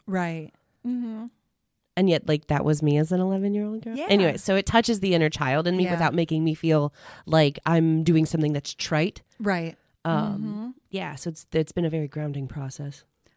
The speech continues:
Speaker 1: That's really awesome.
Speaker 2: Definitely more grounding than reading my version of your Dickensian, which is Jane Eyre.
Speaker 1: Oh, yeah.
Speaker 2: If I wanna feel
Speaker 1: Yeah.
Speaker 2: tragical, it's Jane Eyre.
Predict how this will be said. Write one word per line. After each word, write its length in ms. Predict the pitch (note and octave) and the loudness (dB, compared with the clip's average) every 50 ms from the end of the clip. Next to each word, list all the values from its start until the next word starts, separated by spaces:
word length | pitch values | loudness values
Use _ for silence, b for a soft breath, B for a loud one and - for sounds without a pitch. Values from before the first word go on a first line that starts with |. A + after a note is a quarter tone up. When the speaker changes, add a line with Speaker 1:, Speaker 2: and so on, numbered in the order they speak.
| _ _ | _ _
Speaker 1:
That's 300 | - A#3 B3 C#4+ - - | -20 -20 -20 -18 -16 -14
really 320 | F4 E4+ E4+ F4 E4+ D#4 - - | -12 -12 -12 -12 -12 -14 -16 -16
awesome. 560 | A3 A#3 C4+ D4+ D4 - - - F#3+ F3+ E3 | -16 -16 -16 -16 -16 -16 -14 -12 -12 -6 0
Speaker 2:
Definitely 240 | E3 G3+ - B3+ C4 | 2 4 4 4 4
more 120 | B3 A#3 G#3+ | 4 2 4
grounding 340 | F#3+ G3 F3+ F3+ F3+ F3+ | 4 4 4 4 4 2
than 100 | F3+ F3 | 2 2
reading 300 | E3 E3+ E3 D#3 D3+ D#3 E3+ | 2 2 0 2 2 2 2
my 240 | E3+ E3 E3+ F3+ F3+ | 4 4 2 2 2
version 320 | E3 D#3 D3 C3 D3+ C#3+ | 0 0 0 0 0 -2
of 100 | C#3+ C#3 | -2 -2
your 100 | C#3 C#3+ | -2 -4
Dickensian, 640 | C#3 C#3 C3+ - D#3+ D#3+ D3+ D3 C#3 C#3 C3 A#2 A#2+ | -6 -6 -8 -4 -2 0 0 0 0 -2 -2 -2 -4
which 140 | B2+ C3 - | -6 -6 -6
is 120 | C3+ B2+ | -8 -8
Jane 300 | - - C3 A#2 A2 A#2 | -6 -6 -4 -4 -4 -4
Eyre. 340 | - - A2+ - - C3 G3 A3 | -6 -8 -10 -8 -6 -6 -4 -2
Speaker 1:
Oh, 220 | A3 G#3+ A3 G#3+ | -2 0 0 0
yeah. 760 | G3+ G3+ F#3+ F#3 F3+ F3+ F#3 F3+ F3+ F3+ F3+ F3 F3 E3+ E3+ D#3+ - _ _ _ | 0 -2 -2 -4 -4 -4 -4 -4 -4 -4 -4 -4 -6 -6 -8 -10 -14 _ _ _
Speaker 2:
If 120 | - - | -4 2
I 160 | F#3+ F3 F3+ | 4 4 4
wanna 180 | F#3 G3 F#3+ F#3 | 4 2 0 -2
feel 180 | F3 F3 F3 | -2 -2 -2
Speaker 1:
Yeah. 120 | E3+ F3 F3 | 0 0 0
Speaker 2:
tragical, 640 | E3+ C#3+ C#3+ D#3 F3 F3 - - G3+ G#3+ A3 A3 b b b b b b b b | 2 2 2 2 0 -2 0 0 2 2 2 0 b b b b b b b b
it's 120 | - - - | -18 -16 -10
Jane 240 | - D#3 D3 C3 | -8 -6 -6 -4
Eyre. 280 | B2 A#2+ A#2 A#2 A#2 B2+ | -4 -6 -6 -8 -10 -12